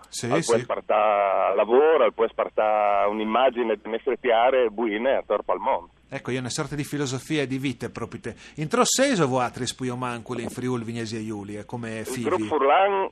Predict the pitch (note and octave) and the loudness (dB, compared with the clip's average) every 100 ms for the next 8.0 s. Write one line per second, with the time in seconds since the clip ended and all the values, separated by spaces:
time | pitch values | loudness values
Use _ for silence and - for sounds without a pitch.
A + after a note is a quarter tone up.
0 | - B2+ A#2+ C#3 D3 A#2+ A#2+ A#2 A2 - | -2 0 2 4 4 4 4 2 0 -2
1 | C3 B2 D3 C3+ A#2 A2 - B2+ D3 E3+ | -2 2 2 2 2 0 2 2 2 0
2 | - C#3 A#2+ C#3+ C#3 - B2 D#3 C3+ B2+ | 0 0 2 2 2 2 2 2 0 -4
3 | C3 C3+ - D#2+ F2 A#2+ - G#3+ B3 - | -4 -6 -6 -4 -2 -2 -4 -2 0 0
4 | E3+ G3 B2+ G2 G#2 G#2+ C3+ B2+ C3+ D3+ | 2 2 0 -4 -6 -4 -4 -4 -4 -4
5 | G2 F#2 G#2 G#2 C#3 B2 B2 - A2 G#2+ | -6 -6 -6 -6 -6 -8 -8 -6 -8 -6
6 | G#2 G2 F#2 F#2+ - - - C3 - D#3 | -8 -10 -12 -14 -20 -20 -2 -2 2 2
7 | D3 C#3+ C3 B2+ C3 B2 - A#2+ G#2 | 4 2 -2 -4 -4 -6 -4 -6 -6